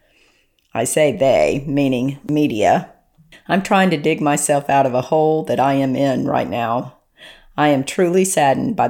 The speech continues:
this result, more than I ever realized I would be. I thought I had prepared myself for this outcome,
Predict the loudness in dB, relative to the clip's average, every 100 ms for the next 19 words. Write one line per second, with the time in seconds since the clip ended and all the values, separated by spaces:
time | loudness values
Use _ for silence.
0 | -2 -6 -4 -6 -2 0 0 -2 -8 -20
1 | _ -4 0 0 0 -2 -2 -2 -2 -2
2 | 0 0 0 -2 -2 -4 -4 -4 -4 -6
3 | -12 _ _ _ _ -8 -2 2 2 4
4 | 2 -2 -6 -2 0 0 -2 -4 -2 -2
5 | -4 -6 -8 -6 -4 0 -2 -2 -8 -8
6 | -8 -12